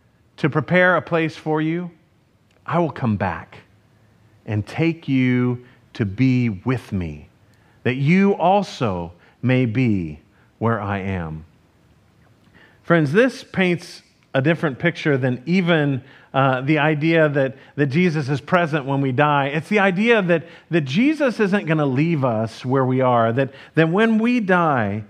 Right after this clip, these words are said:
in that moment, Jesus comes to get us. I, I mean, that, that to me speaks more volumes than, than any of our theological arguments or our, our confusion on death, is that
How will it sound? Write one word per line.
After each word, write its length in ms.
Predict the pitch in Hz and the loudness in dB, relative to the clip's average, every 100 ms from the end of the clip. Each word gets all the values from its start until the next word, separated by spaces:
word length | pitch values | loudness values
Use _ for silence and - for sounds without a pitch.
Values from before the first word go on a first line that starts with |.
| - _ 180 | -18 _ 0
in 180 | 208 | 4
that 200 | 240 233 | 4 2
moment, 680 | 165 190 220 202 123 104 104 - - _ - - - | 0 0 2 0 0 -2 -8 -14 -20 _ -20 -20 -8
Jesus 460 | 135 233 254 220 - | 0 2 2 -2 -4
comes 600 | - 214 208 196 - - - - - | -2 0 2 2 -2 -10 -20 -20 -4
to 140 | 143 | -4
get 300 | 110 - - | 0 -2 0
us. 480 | 117 80 - - - _ - - | -4 -4 -10 -20 -20 _ -20 -2
I, 180 | 160 185 | 0 2
I 60 | 196 | 2
mean, 360 | 226 208 190 | 2 0 2
that, 240 | 190 240 190 | 4 4 0
that 280 | 269 - - | -4 -4 -4
to 80 | |
me 360 | 175 151 139 131 - | -2 0 -2 -4 -12
speaks 560 | - - 214 202 - - - - | -18 -4 0 0 -2 -16 -20 0
more 520 | 165 196 202 196 180 147 | 4 4 6 4 4 0
volumes 720 | 143 180 185 190 180 165 131 | 0 4 4 2 0 -2 -2
than, 260 | 160 156 156 | -2 -2 0
than 160 | 170 | 0
any 340 | 196 226 214 196 | 0 0 0 2
of 180 | 170 | 2
our 140 | 165 160 | 2 2
theological 840 | 196 196 180 180 175 180 165 156 | 2 2 4 2 0 0 2 2
arguments 640 | 143 175 175 180 170 165 165 | 4 2 2 -2 -2 -2 0
or 120 | 143 | 2
our, 260 | 143 135 - - - | 2 0 -4 -12 2
our 320 | 151 143 143 | 4 4 0
confusion 840 | - 170 - 196 196 165 185 175 | -2 -4 -2 -2 0 0 0 0
on 300 | 165 151 147 | 0 0 2
death, 380 | 143 151 143 127 | 2 2 2 0
is 180 | 175 143 | -4 -2
that 220 | 165 151 | -2 -2